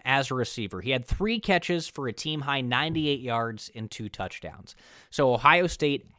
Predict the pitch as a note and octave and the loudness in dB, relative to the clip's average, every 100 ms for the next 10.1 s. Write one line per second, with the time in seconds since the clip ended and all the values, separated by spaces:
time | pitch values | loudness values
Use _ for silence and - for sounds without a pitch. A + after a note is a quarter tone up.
0 | _ - D3+ F#3 - D#3 D3 C3+ B2+ A#2+ | _ 2 4 4 0 -2 2 0 2 2
1 | A2+ A2 A2 G#2+ A#2 A2 - A2 A2+ G#2 | 2 2 -2 -2 -4 -4 -2 2 2 0
2 | G2 F2 E2+ - D#2+ - _ _ _ _ | -2 -4 -6 -12 -16 -16 _ _ _ _
3 | - C#3 C#3+ - A3+ G#3+ - F3+ D#3 E3+ | -2 2 2 4 4 2 0 -4 2 6
4 | D#3+ D3+ D3+ C3 B2+ A#2 A#2+ A#2 G#2+ G#2+ | 6 4 0 0 0 0 0 0 -2 -2
5 | F2 E2+ - B2+ - C#3 B2+ A#2 D3+ F#3 | -2 -4 -10 -8 -4 -2 -2 2 4 4
6 | F3 D#3 D3 D3 C#3+ C3+ C3 B2+ B2 A#2+ | 4 2 0 0 0 0 0 2 0 0
7 | B2 B2 A#2 G#2+ A2+ A2 - A#2 A2 - | -4 0 0 4 4 2 0 -4 -4 0
8 | C#3 C#3 - B2 A#2+ A#2 A2+ A2 A2+ A2+ | 2 2 0 -4 -2 -2 0 0 0 -4
9 | G#2+ G2+ G#2+ G#2+ G2+ - G#2 F#2+ G#2+ G2+ | -4 -2 0 0 -2 -4 -6 -4 -2 -2
10 | G#2 | -4